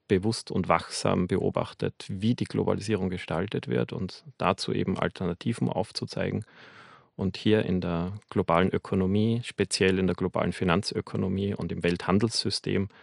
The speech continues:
ähm, zu intervenieren und das nicht den Experten, den vermeintlichen wirtschaftswissenschaftlichen Experten und auch nicht den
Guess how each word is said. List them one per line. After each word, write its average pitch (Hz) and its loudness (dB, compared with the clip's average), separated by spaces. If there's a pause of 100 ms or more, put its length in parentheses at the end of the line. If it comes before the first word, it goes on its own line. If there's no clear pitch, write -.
(440)
ähm, 90 2
zu - 2
intervenieren 98 4
und - -2
das - 0
nicht 113 4
den 107 4
Experten, 139 2 (120)
den 101 2
vermeintlichen 101 4
wirtschaftswissenschaftlichen 101 -2
Experten 92 -2
und 113 0
auch 95 2
nicht - 0
den 104 4